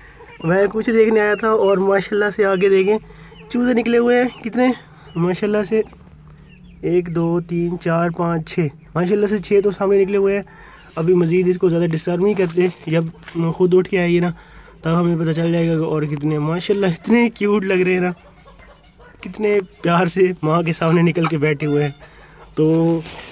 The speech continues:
यार, ये तो बहुत अच्छी बात है। जल्दी से दरवाज़ा बंद करते हैं, क्योंकि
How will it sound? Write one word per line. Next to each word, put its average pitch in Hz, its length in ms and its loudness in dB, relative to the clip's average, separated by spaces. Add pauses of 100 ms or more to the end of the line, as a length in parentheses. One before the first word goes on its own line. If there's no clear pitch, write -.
(160)
यार, 170 260 2
ये 175 160 2
तो 170 120 -4
बहुत 151 300 0
अच्छी 175 260 -4
बात 165 200 0
है। 175 80 0
जल्दी 160 220 -2
से 185 100 2
दरवाज़ा 151 340 0
बंद 165 240 0
करते 170 240 -2
हैं, 185 140 2 (680)
क्योंकि 170 340 0